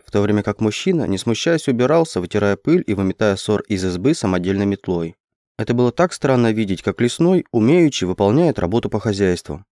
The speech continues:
Так и подмывало спросить, откуда у него такие умения, но я упорно молчала. «Что случилось с твоей семьёй? Почему ты в доме жила одна?» спросил он, не отрываясь от домашних дел. «Откуда вы знаете, что нет у меня семьи?»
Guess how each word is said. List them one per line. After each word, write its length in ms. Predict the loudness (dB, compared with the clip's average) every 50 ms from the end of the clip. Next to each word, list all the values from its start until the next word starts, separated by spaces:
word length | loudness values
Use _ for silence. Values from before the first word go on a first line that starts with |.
| _ _ _ _ _
Так 180 | -4 -2 -2 0
и 60 | 0
подмывало 500 | 0 2 2 2 2 4 2 2 2 0
спросить, 580 | -2 -2 -4 -4 -4 -4 -4 -8 -8 -10 -12 _ _ _ _ _
откуда 380 | -6 -6 -4 0 0 2 2 2
у 60 | 2
него 120 | 2 0
такие 300 | -2 -4 -2 0 0 2
умения, 500 | 4 4 4 2 2 0 -2 -4 -8 -14 _ _ _ _ _ _ -4
но 80 | 0
я 140 | 2 2 2
упорно 360 | 2 2 0 0 0 2 2
молчала. 640 | 0 0 -2 -4 -4 -4 -4 -2 -2 -4 -6 -8 -14 _ _ _ _ _ _ _
«Что 300 | -20 -16 -2 0 0 2
случилось 500 | 2 2 -2 0 0 2 2 2 0 0
с 20 | -2
твоей 180 | -4 -4 -2
семьёй? 540 | -2 -2 -2 0 0 0 0 -2 -4 -6 -12 -20 _ _ _ _ _ _ _ _ _
Почему 400 | -6 -4 0 2 2 4 4 2
ты 120 | 0 -2
в 40 | 0
доме 280 | 0 2 2 2 0
жила 280 | 0 2 2 2 2 2
одна?» 440 | 2 0 0 0 0 -2 -6 -10 -14 _ _ _ _ _ _ _
спросил 500 | -14 -8 -6 -4 -4 -4 -2 -4 -4 0
он, 220 | 0 0 0 0 0 -2
не 140 | -2 -2
отрываясь 440 | -2 -2 -2 0 2 2 2 2 0
от 60 | -4
домашних 440 | -4 -2 -2 -2 -2 -2 -4 -4 -4
дел. 300 | -4 -4 -4 -4 -4 -6 -10 _ _ _ _ _ _ _ _
«Откуда 360 | -8 -8 -4 -2 0 0 0 0
вы 120 | 0 0
знаете, 320 | 0 0 0 0 -2 -4
что 160 | -8 -4 -2 0
нет 180 | 0 0 0
у 60 | 0
меня 100 | -2 -4
семьи?» 460 | -4 -2 -2 0 0 0 -2 -6 -10